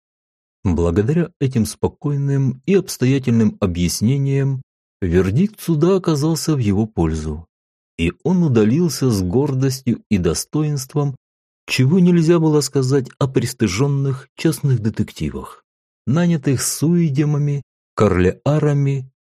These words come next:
и Ван Брунтами. Вот тогда-то к делу и подключились федеральные агенты и полицейские детективы, в числе которых оказался Мелоун. Органы правопорядка присматривались к деятельности Суидема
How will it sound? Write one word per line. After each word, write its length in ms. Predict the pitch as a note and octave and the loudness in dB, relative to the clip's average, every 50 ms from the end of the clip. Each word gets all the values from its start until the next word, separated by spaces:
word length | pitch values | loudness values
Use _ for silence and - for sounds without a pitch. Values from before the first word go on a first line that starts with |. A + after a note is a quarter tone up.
| _ _ _ | _ _ _
и 140 | - F#3 F3+ | 0 0 2
Ван 280 | D3+ D3+ D3+ C#3+ B2 | 2 2 2 2 2
Брунтами. 760 | F#2+ F2+ E2+ E2 E2 D#2 C#2+ D2 D#2 D2 D2+ D2 C#2+ C#2+ D2 - _ _ _ _ _ _ _ _ _ _ _ _ _ _ _ _ _ _ | 2 0 0 -2 -2 -4 -4 -4 -4 -4 -4 -6 -6 -10 -12 -18 _ _ _ _ _ _ _ _ _ _ _ _ _ _ _ _ _ _
Вот 400 | - E2+ E2+ G#2+ D#3 E3+ - _ | -2 0 2 2 0 0 -4 _
тогда-то 680 | - G#2+ F#2 F#2 F#2 G#2 C3+ C3+ - D3 C#3+ C3+ C3 - - - - - | -2 -2 0 0 0 -2 -2 -2 -2 -4 -4 -4 -6 -10 -18 -20 -12 -8
к 200 | E2 D#2+ E2+ F2 | -6 -2 -2 0
делу 280 | G2 C#3+ G3+ G3 F3+ F#3+ | 2 2 2 2 2 2
и 80 | F#3 | 0
подключились 880 | F3+ - D#3+ D3 B2+ - A2+ G2+ F#2 F2+ - - F3 D3+ D3+ D#3+ D3+ - | 0 0 -2 -4 -2 0 0 0 0 -2 -2 -2 0 0 0 0 -2 -4
федеральные 760 | - - - G2 F2+ F#2 G2 B2+ C#3+ C3+ C3 A#2 G#2+ G2 F#2 | -6 -4 -2 0 2 2 2 2 2 2 2 2 2 2 2
агенты 800 | F#2 F2+ F2+ A2+ C#3+ D3 C3+ C3 - C#3+ C#3 C#3+ B2+ - - _ _ | 2 0 0 -2 -2 -2 -4 -4 -4 -2 -2 -2 -4 -6 -12 _ _
и 100 | - F#3 | -4 -4
полицейские 760 | F3+ - E3+ D#3+ D#3 D#3 - - G2+ G2 G2 - - - G2+ | -2 0 -2 0 0 -2 -2 -2 -2 -2 -2 -4 -4 -4 -4
детективы, 800 | F#2 F2 F#2 - G2 F2 - - - D2+ C#2 C2+ C#2 C2+ C2+ - _ _ _ _ _ _ _ _ _ _ _ _ | -2 -2 -2 -4 -4 -6 -8 -8 -8 -6 -6 -6 -8 -12 -12 -16 _ _ _ _ _ _ _ _ _ _ _ _
в 60 | - | -4
числе 340 | - D#2+ - - D#2 D2 C#2+ | -4 -4 -2 -2 -2 -2 -2
которых 640 | - D2 C2 - - D3+ D3 C#3+ C#3+ - - - _ _ _ _ _ _ | -4 -6 -6 -2 -2 -2 0 0 -2 -4 -10 -18 _ _ _ _ _ _
оказался 580 | - F#3 - F3+ C#3+ A#2 A#2+ B2 B2 - - A#2+ | -8 -2 0 2 2 2 2 0 0 -2 0 2
Мелоун. 720 | A2+ G#2 G2 F2+ E2 D2+ D2 C#2+ C#2+ C#2 C2+ C2+ C2+ - _ _ _ _ _ _ _ _ _ _ _ _ _ _ _ _ _ _ _ _ | 2 2 2 0 0 -2 -4 -4 -4 -6 -8 -12 -14 -18 _ _ _ _ _ _ _ _ _ _ _ _ _ _ _ _ _ _ _ _
Органы 420 | - F3 F3 D3+ D3+ E3+ E3+ D#3+ | 0 0 0 2 0 2 2 2
правопорядка 960 | C#3 D#3 D3 C#3 C3+ B2+ C3 - - C3 D3 - - - D3 C#3+ C#3 C3+ C3 C3 | 2 2 2 2 2 2 2 2 2 2 0 -2 -2 -2 0 2 4 2 2 2
присматривались 840 | C3 - G3+ F3+ - F3 E3+ D#3 C3 - F#2 F2+ F2 F2 E2+ F2 E2 E2+ | 2 0 0 0 0 -2 -2 -2 -2 -2 0 0 0 2 0 0 -2 -4
к 40 | |
деятельности 720 | E2+ E2 F2+ F2+ F2 D#2+ - E2 D#2+ D#2+ D2+ - - D#2 | -2 0 0 0 0 0 -2 -2 -2 -2 -4 -4 -6 -8
Суидема 880 | C#2+ - - - D3+ D#3 D3+ D3+ C3 B2+ C#3 C#3 C#3 C#3 C3+ B2+ C3 - | -8 -8 -8 -6 -4 -2 -2 -2 -2 -2 -2 -2 -2 -2 -4 -4 -8 -12